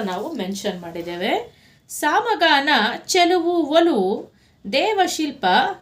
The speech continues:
ದೇ-, ದೀಪದ ಹೆಜ್ಜೆ, ಅನಾವರಣ, ವಿಮರ್ಶೆಯ ಪೂರ್ವ ಪಶ್ಚಿಮ, ಮಾಸ್ಕೋದಲ್ಲಿ ಇಪ್ಪತ್ತೆರಡು ದಿನಗಳು, ಸೌಂದರ್ಯ ಸಮೀಕ್ಷೆ ಮತ್ತು ಹತ್ತು ಹಲವಾರು.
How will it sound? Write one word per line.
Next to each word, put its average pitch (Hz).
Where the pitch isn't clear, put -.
ದೇ-, 185
ದೀಪದ 262
ಹೆಜ್ಜೆ, 196
ಅನಾವರಣ, 208
ವಿಮರ್ಶೆಯ 320
ಪೂರ್ವ 349
ಪಶ್ಚಿಮ, 233
ಮಾಸ್ಕೋದಲ್ಲಿ 285
ಇಪ್ಪತ್ತೆರಡು 214
ದಿನಗಳು, 233
ಸೌಂದರ್ಯ 330
ಸಮೀಕ್ಷೆ 214
ಮತ್ತು 247
ಹತ್ತು 330
ಹಲವಾರು. 262